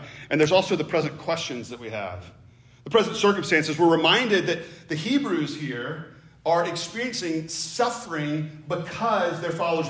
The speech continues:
they're, because they're following Jesus, and so they're tempted to turn away from Jesus and turn back to the old sacrificial system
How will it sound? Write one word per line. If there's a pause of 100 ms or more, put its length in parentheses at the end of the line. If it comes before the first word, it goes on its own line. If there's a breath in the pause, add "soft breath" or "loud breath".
they're, (460)
because
they're
following
Jesus,
and
so
they're
tempted
to
turn
away
from
Jesus (400 loud breath)
and
turn
back
to
the
old
sacrificial
system